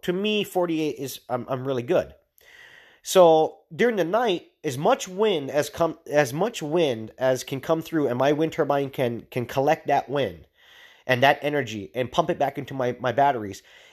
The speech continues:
Essentially what it does is it basically kinda keeps me right where I'm at. But because I'm pulling so much power from my house at night,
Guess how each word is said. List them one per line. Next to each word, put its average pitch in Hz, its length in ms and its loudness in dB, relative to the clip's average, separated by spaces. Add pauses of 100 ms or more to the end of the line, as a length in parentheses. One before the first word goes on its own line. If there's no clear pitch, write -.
Essentially 220 560 2
what 165 200 4
it 120 160 -4
does 180 360 4
is 104 280 -2 (360)
it 160 200 -2
basically 208 500 2
kinda 170 340 0
keeps - 540 -6
me 143 240 -6
right 131 420 2
where 147 220 4
I'm 120 180 2
at. 101 220 -4 (800)
But 156 220 6
because 214 340 4
I'm 220 140 2
pulling 202 340 2
so 185 220 -2
much 208 240 -2
power 175 340 2
from 139 220 -6
my 131 100 -2
house 160 320 0
at 120 180 -2
night, 156 360 -2